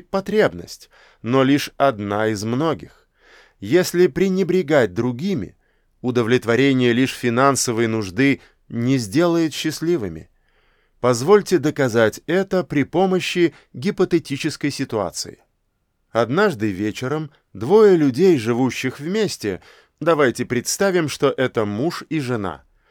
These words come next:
просматривают журнал и замечают старинные часы, которые стоят на полке в рекламном объявлении. «Это же самые красивые часы на свете», —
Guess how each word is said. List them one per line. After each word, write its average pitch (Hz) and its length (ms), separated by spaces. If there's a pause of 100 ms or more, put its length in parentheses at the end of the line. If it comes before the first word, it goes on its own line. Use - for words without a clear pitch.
(220)
просматривают 165 880
журнал 156 600
и 202 180
замечают 170 800
старинные 180 760
часы, 113 560 (400)
которые 147 500
стоят 127 440
на 110 180
полке 180 540
в 147 80
рекламном 131 720
объявлении. 120 800 (720)
«Это 110 280
же 117 160
самые 135 600
красивые 151 720
часы 165 400
на 170 140
свете», — 160 640